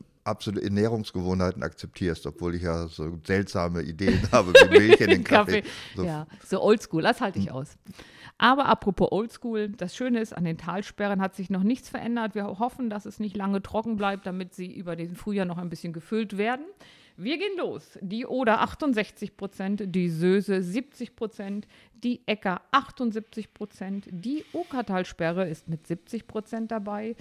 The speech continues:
Speaker 2: meine geliebte Granetalsperre siebenundachtzig Prozent, die innerste läuft leer, die hat nur noch achtundfünfzig Prozent und damit haben wir einen Füllungsgrad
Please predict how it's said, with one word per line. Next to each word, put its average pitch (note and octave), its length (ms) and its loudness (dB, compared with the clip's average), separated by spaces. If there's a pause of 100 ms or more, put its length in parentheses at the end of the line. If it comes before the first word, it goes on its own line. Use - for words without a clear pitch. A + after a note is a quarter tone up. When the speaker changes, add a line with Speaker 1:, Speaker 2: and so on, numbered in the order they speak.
(140)
Speaker 2:
meine F#3+ 320 0
geliebte B3+ 400 0 (380)
Granetalsperre F3 680 -4
siebenundachtzig F#3+ 840 -6
Prozent, E3+ 540 -12 (220)
die G#3 240 2
innerste A3 560 2
läuft F#3 580 2
leer, E3+ 300 -4
die D3+ 160 -8
hat C#3+ 180 -10
nur D3 140 -6
noch D3 180 -10
achtundfünfzig - 840 -8
Prozent F3 520 -10 (340)
und A#3+ 240 -2
damit F#3 400 -4
haben D3+ 320 -8
wir D3+ 240 -6
einen D3+ 220 -6
Füllungsgrad G3 720 -2